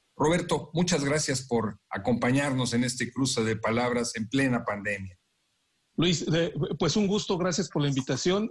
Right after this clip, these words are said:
Speaker 2: y efectivamente en plena pandemia.
Speaker 1: Pues de eso,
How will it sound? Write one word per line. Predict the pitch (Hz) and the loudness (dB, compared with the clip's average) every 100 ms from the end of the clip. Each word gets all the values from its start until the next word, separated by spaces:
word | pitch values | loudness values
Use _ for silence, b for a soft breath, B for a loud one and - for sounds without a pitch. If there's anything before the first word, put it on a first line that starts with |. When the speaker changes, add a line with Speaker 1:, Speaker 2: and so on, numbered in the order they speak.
| - | -2
Speaker 2:
y | 160 139 135 | 2 2 2
efectivamente | 160 147 190 170 160 156 151 | 0 -2 0 0 0 0 -2
en | - | 0
plena | 185 180 | 0 0
pandemia. | 151 139 151 143 127 - _ _ _ _ _ _ _ b b b b | 0 0 0 0 -2 -6 _ _ _ _ _ _ _ b b b b
Speaker 1:
Pues | 151 139 | 0 2
de | 185 | 2
eso, | 202 208 196 175 143 - | 2 0 2 0 -2 -10